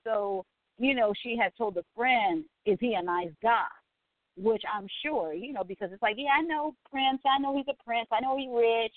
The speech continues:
Yeah, yeah, yeah." But she was like, "Is he nice, though?" You know, 'cause it's like, don't have him rolling up like, "Hey, you know, am I gonna hit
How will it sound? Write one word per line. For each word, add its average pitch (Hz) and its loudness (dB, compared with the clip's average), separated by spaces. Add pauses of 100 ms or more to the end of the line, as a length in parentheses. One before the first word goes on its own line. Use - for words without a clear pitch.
Yeah, 262 0
yeah, 247 2
yeah." 175 2 (440)
But 196 2 (100)
she 269 -6
was 220 -2
like, 185 -2
"Is 214 0
he 190 -8
nice, 214 0 (160)
though?" 139 -10 (400)
You 262 4
know, 185 2
'cause 190 -2
it's 202 -2
like, 175 0
don't 226 -4
have 240 0
him 196 -10 (140)
rolling 196 2
up 196 4
like, 170 0
"Hey, 190 -2 (1080)
you 233 4
know, 220 4
am 214 -2
I 208 0
gonna 190 -2
hit 269 -2